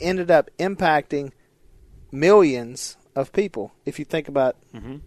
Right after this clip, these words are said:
Speaker 1: television and Duck Di-, all over the world. So that decision impact. So whether it's a politician, whether it's anybody, I never say, "Oh, give me a chance to get that message." It won't be Willie Robertson, the, how powerful he is.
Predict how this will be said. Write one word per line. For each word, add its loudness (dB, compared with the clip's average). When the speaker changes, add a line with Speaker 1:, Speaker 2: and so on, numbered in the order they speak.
Speaker 1:
television 0
and -10
Duck -4
Di-, -8
all 6
over 2
the 0
world. 2
So 0
that 4
decision -6
impact. -2
So 6
whether 6
it's 0
a 2
politician, -4
whether -2
it's -14
anybody, -8
I -4
never 0
say, 2
"Oh, -2
give 0
me 2
a 2
chance -2
to -4
get -2
that 2
message." -2
It 4
won't 6
be 2
Willie 4
Robertson, 4
the, -2
how -2
powerful 0
he -2
is. -4